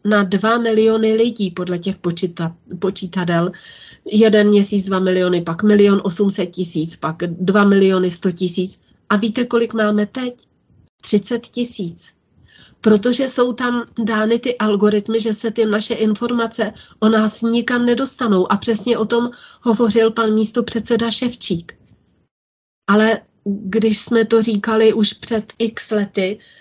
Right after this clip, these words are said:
tak oni patřili taky mezi tu elitu. Teď už mezi ní nepatří, no, tak jsou, eh, na, na tom tak bídně jako my. Takže měla by být ta celonárodní konzultace nebo, eh, jako hlasování, což volby jsou, ale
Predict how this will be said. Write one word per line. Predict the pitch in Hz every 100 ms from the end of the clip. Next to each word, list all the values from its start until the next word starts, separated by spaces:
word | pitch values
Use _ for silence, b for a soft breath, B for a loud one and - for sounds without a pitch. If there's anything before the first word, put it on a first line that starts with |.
| B B
tak | - 214 -
oni | 214 226 233 226 -
patřili | 226 220 - 247 240 208
taky | 175 170
mezi | 175 175 170
tu | 170 175
elitu. | 175 170 170
Teď | 165 240 254
už | 240
mezi | 240 226
ní | 233 220
nepatří, | 214 233 226 - 240
no, | 208
tak | 202 202
jsou, | - 220 220 B B B B
eh, | 202 202 196 135 151
na, | 202 208 214
na | 220 214
tom | 220 220
tak | 226
bídně | 202 208 220
jako | 220 214 240
my. | 247 240 B B
Takže | - 214 226
měla | 220 220 240
by | 233
být | 233 247
ta | 240 247
celonárodní | 247 233 220 226 226 240 247 254 247
konzultace | 196 185 196 226 226 226 262 247 -
nebo, | 202 208 202 220 202 B B B
eh, | 196 185 165 - - 165 175 175 - _ -
jako | 180 202
hlasování, | 170 175 170 226 220 226 226
což | 220 220
volby | 202 202 208
jsou, | 247 247 - 180 180
ale | - 214